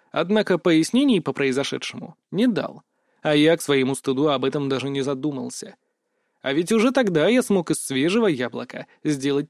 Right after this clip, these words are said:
тухлое — а потом вернуть его в первозданный вид. И все-таки обратить время вспять возможно.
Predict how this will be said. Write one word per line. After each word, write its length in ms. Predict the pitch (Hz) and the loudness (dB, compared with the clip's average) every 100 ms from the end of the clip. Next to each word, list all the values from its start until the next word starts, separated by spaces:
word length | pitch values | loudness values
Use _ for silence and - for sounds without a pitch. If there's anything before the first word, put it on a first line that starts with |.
| _ | _
тухлое — 540 | 226 226 - - - - _ _ - | -4 -4 -6 -14 -14 -20 _ _ -8
а 120 | 131 | -8
потом 360 | 120 156 196 | -4 0 2
вернуть 420 | 156 135 143 165 160 | 2 0 0 -2 -2
его 200 | 156 165 | 0 0
в 60 | |
первозданный 720 | 165 151 151 131 170 170 170 196 | 0 0 0 0 0 0 0 -2
вид. 260 | 170 - _ _ _ _ _ _ _ _ - | -4 -10 _ _ _ _ _ _ _ _ -20
И 100 | - | -14
все-таки 460 | - 156 156 147 | -8 -6 -4 0
обратить 440 | 156 151 151 170 156 | 0 2 0 0 -2
время 300 | 147 151 135 | -2 -2 -4
вспять 480 | - - 160 - _ _ - | -6 -2 -2 -4 _ _ -8
возможно. 760 | 143 156 196 254 214 127 - | -2 0 4 4 2 -4 -14